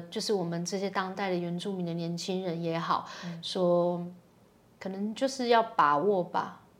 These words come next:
Speaker 1: 还是，还是怎么样，就是文化的这个流逝很快，
Speaker 2: 嗯。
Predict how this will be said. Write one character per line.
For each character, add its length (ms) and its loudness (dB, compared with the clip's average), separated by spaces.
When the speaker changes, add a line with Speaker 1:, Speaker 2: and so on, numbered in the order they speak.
Speaker 1:
还 160 -4
是， 100 -10
还 160 -6
是 180 -4
怎 140 -12
么 80 -6
样， 200 -2
就 100 -4
是 180 -2
文 240 2
化 300 8
的 100 2
这 100 -2
个 200 4
流 420 4
逝 520 0
很 320 -2
快， 260 6
Speaker 2:
嗯。 80 -4